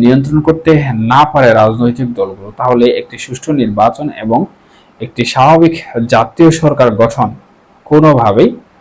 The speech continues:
সম্ভব হবে না। আর একটি নির্বাচিত সরকার ছাড়া বাংলাদেশের মতো রাষ্ট্রকে কোনোদিন স্বাভাবিক এবং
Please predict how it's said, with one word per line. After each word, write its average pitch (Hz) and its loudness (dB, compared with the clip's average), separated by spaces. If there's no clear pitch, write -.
সম্ভব 143 2
হবে 95 -4
না। - -16
আর 110 4
একটি 120 -6
নির্বাচিত 143 4
সরকার 151 0
ছাড়া 107 0
বাংলাদেশের 113 -2
মতো 110 -4
রাষ্ট্রকে 113 -4
কোনোদিন 165 4
স্বাভাবিক 131 2
এবং 113 0